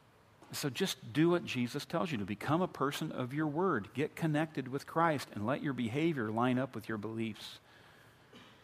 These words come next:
And, and not just your beliefs. More importantly, let your behavior line up with God's beliefs.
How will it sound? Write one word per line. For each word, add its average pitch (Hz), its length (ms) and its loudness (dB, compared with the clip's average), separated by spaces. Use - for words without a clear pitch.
And, 196 320 6
and - 80 -6
not 233 240 6
just - 240 -2
your 123 100 6
beliefs. 110 320 2
More 220 140 6
importantly, 156 340 2
let 185 160 4
your 202 80 0
behavior 151 460 2
line 147 200 4
up 165 140 2
with - 140 -4
God's 190 420 4
beliefs. 117 720 0